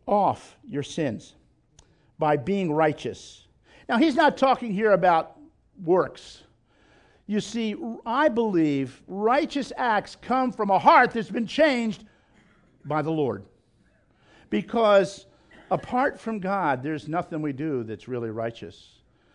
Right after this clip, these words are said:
You know, Isaiah reminds us that, uh, you know, all our righteous deeds are, are, are, are filthy rags.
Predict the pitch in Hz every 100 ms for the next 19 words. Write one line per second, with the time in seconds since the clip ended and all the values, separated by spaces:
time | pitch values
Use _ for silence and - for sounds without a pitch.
0 | _ _ 208 214 220 202 196 147 220 233
1 | 190 185 175 185 214 156 156 151 - -
2 | - 156 185 175 175 175 160 - - _
3 | 208 196 175 - 208 240 202 180 208 220
4 | 160 127 170 226 190 120 - - - 190
5 | 180 - 175 175 165 165 160 - 214 214
6 | 214 185 196 208 143 92 - -